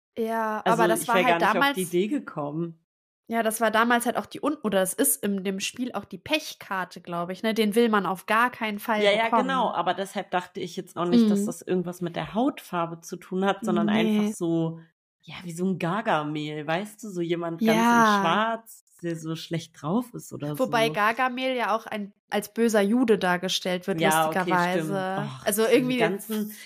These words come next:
Speaker 2: ja, alles
Speaker 1: diese
Speaker 2: scheiße gemacht früher,
Speaker 1: <laughs>
Speaker 2: Leute, ey. Oh, sorry
Speaker 1: Kommt
Speaker 2: für
Speaker 1: man
Speaker 2: meine Ausdrucksweise.
Speaker 1: Nee, ja.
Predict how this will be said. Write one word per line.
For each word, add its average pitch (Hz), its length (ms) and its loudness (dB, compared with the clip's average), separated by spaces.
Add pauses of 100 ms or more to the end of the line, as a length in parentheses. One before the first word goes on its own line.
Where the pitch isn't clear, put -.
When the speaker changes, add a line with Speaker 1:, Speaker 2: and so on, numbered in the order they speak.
(160)
Speaker 2:
ja, 190 160 -2
alles 240 160 0 (100)
Speaker 1:
diese 233 80 4
Speaker 2:
scheiße 226 460 0
gemacht 156 400 -4
früher, 151 480 -2
Speaker 1:
<laughs> - 0 -
Speaker 2:
Leute, 185 460 0
ey. 139 420 -6 (560)
Oh, 277 140 0
sorry 170 360 2
Speaker 1:
Kommt 233 140 2
Speaker 2:
für - 80 -6
Speaker 1:
man 240 80 2
Speaker 2:
meine 147 180 -2
Ausdrucksweise. 156 800 -4
Speaker 1:
Nee, 202 320 2 (160)
ja. 190 440 0